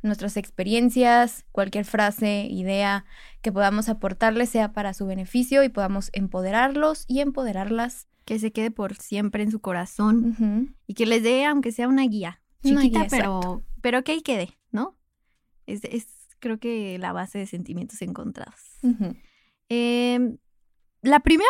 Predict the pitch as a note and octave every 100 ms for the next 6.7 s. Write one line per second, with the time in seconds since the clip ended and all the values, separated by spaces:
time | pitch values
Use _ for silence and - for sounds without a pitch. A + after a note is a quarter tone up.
0 | C#5 D#4 G3 B3 B3+ G#3+ G#3+ - _ _
1 | G#3+ G3 G#3+ A3+ A3+ - F3 F#3+ F#3 F3
2 | E3+ F#3+ F#3+ - C#4+ D4 - G#3+ F#3+ G3
3 | F#3+ G3 G4 _ _ A3+ G#3+ G#3+ - G3+
4 | G#3 G#3 A#3 A3+ - G#3 G#3+ G#3 - G3+
5 | F#3 - F#3 F#3 - B3 G3+ G3+ G3 G#3+
6 | G3 G#3+ F3+ G3 G3+ G3+ G#3+